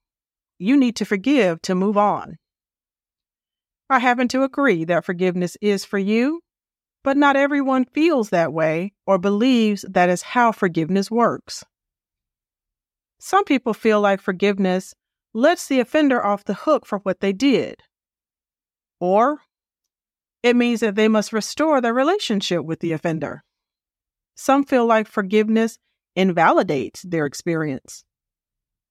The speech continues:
None of these are true, but it is all about what the survivor's mindset is and how they perceive things.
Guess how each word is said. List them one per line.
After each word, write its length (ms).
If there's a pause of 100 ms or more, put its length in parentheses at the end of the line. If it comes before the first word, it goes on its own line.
(100)
None 320
of 120
these 240
are 80
true, 540 (960)
but 260
it 120
is 240
all 280
about 540 (360)
what 160
the 120
survivor's 520
mindset 560
is 500 (400)
and 160
how 320
they 280
perceive 500
things. 580